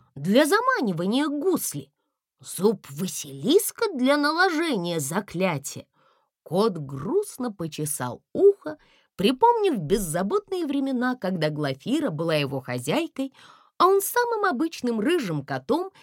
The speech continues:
без магических способностей. Когда-то Глафира спасла его от злобного директора цирка, а потом коту самому пришлось спасать от неё драконье яйцо и... Ох,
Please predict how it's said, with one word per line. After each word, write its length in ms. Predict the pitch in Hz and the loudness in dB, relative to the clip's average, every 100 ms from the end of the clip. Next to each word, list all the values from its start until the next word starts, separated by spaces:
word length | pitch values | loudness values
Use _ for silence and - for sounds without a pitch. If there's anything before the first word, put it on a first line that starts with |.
| _ _ | _ _
без 300 | 175 349 294 | 2 2 4
магических 760 | 170 156 175 254 170 - 147 | 0 0 0 0 -2 -6 -6
способностей. 1000 | 147 - 127 - 147 139 127 - - 101 _ _ _ _ - | -6 -8 -8 -4 -2 -2 -6 -10 -14 -18 _ _ _ _ -6
Когда-то 500 | 175 247 403 427 285 | -2 0 0 0 -2
Глафира 680 | 247 254 - 359 392 277 | -2 -2 -2 2 2 2
спасла 800 | - - 185 208 - 214 247 262 | -4 -6 -6 -4 -4 -2 0 0
его 280 | 214 156 160 | 0 0 0
от 120 | 156 | 0
злобного 580 | 135 156 254 196 175 156 | 0 2 2 2 -2 -2
директора 640 | 143 151 190 - 147 143 | -2 -2 -2 -4 -6 -6
цирка, 560 | - - 160 139 - - _ _ _ _ | -4 -2 -2 -4 -12 -20 _ _ _ _
а 120 | 190 | 0
потом 640 | 196 165 151 302 415 339 - _ _ _ _ | 2 -2 -2 2 2 2 -2 _ _ _ _
коту 320 | 240 294 453 | 0 2 2
самому 500 | 453 381 370 370 427 | 2 0 -2 0 0
пришлось 480 | - 160 156 220 269 | 0 -4 0 0 0
спасать 580 | - 151 160 - 370 - | -2 -4 -4 -4 -6 -6
от 140 | 147 | -6
неё 180 | 151 151 | -2 -2
драконье 640 | 143 143 147 285 302 190 | -2 -4 -4 -4 -2 -2
яйцо 600 | 143 143 131 - 190 214 | -4 -4 -6 -6 -2 -2
и... 500 | 170 196 262 247 - _ _ _ _ _ _ _ _ | -2 0 0 0 -6 _ _ _ _ _ _ _ _
Ох, 640 | - 302 302 285 240 185 | -2 4 6 6 2 -4